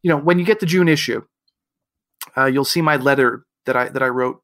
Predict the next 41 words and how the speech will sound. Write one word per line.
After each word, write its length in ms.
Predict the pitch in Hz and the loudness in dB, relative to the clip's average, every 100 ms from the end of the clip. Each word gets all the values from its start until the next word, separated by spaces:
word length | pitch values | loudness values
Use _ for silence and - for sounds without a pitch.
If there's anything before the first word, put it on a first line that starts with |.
| - | -12
to 140 | 139 | -4
all 80 | 131 | -2
the 60 | 131 | -2
members, 420 | 127 120 123 117 | -6 -4 -6 -6
sort 220 | - 131 | -6 -6
of 160 | 131 _ 156 | -8 _ -10
introducing 460 | 139 139 127 139 | -8 -4 -6 -4
myself 440 | 123 123 127 120 127 | -4 -2 -2 -2 -4
and 180 | 123 _ - - - - - - | -10 _ -20 -20 -20 -20 -20 -8
explaining 720 | 156 - - 156 156 151 131 | -4 -4 0 2 2 2 0
why, 560 | 123 131 131 127 123 - _ _ _ _ _ _ _ 131 | 0 2 2 2 0 -6 _ _ _ _ _ _ _ -8
um, 320 | 120 120 117 | -8 -8 -4
I'm 140 | 135 | -4
so 140 | 127 135 | 0 -2
excited 500 | - 131 123 123 - | 0 0 0 -2 -6
to 100 | 123 | -4
be 460 | 127 120 117 - - | -4 -4 -8 -14 -6
the, 140 | 135 127 | -2 -2
the 180 | 131 | -2
new 120 | 127 123 | 0 0
editor 360 | 123 127 127 | 0 -2 -4
of, 120 | - | -6
of, 240 | - 127 143 | -10 -12 -12
of 100 | 127 | -6
Chess 260 | 180 175 | -4 -2
Life. 260 | - - _ _ _ _ _ _ _ | -4 -8 _ _ _ _ _ _ _
And, 480 | 165 156 156 151 - _ _ - | -2 2 2 0 -2 _ _ -6
you 60 | 165 | -2
know, 120 | 131 | 2
it, 180 | 170 180 | 2 2
it's 140 | 180 | -2
a 40 | |
true 160 | 180 233 | 0 -2
story. 400 | - 226 139 127 | 2 2 4 2
I, 240 | 147 165 165 | 2 2 4
um, 460 | 139 127 120 123 _ _ _ _ _ _ _ - | 4 2 -2 -8 _ _ _ _ _ _ _ -4
I 120 | 202 | 0
had, 120 | 214 - - | 0 -2 0
I'd 280 | 196 170 - | 0 0 -8
started 460 | - 220 226 185 | -4 0 0 0
to, 380 | 180 156 156 - | -2 -4 -4 -12